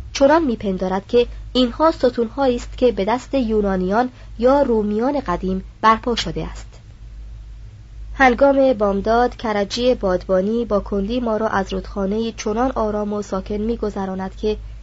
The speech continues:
آدمی هرگز خیال نمی‌کند همین رودخانه است که به همین صورت در طول قرن‌هایی که از شماره بیرون است جریان داشته است. پس از گذشتن از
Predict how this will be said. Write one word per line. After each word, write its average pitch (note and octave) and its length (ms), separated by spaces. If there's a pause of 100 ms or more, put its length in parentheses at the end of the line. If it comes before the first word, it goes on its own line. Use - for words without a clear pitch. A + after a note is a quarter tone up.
(220)
آدمی A#3+ 340
هرگز C#4 380
خیال C4 240
نمی‌کند G3+ 520 (340)
همین C#4 320
رودخانه G3 380
است F#3 300
که F#3+ 220
به G3 100
همین C#4 320
صورت A3+ 380 (460)
در G#3+ 160
طول C4 320
قرن‌هایی A#3 640
که C4 120
از A3 140 (100)
شماره A#3 460
بیرون F3+ 340
است B3 240 (320)
جریان A#3+ 400
داشته - 340
است. - 180 (1400)
پس D#4 180
از E4+ 180
گذشتن A#3 540
از F#3 320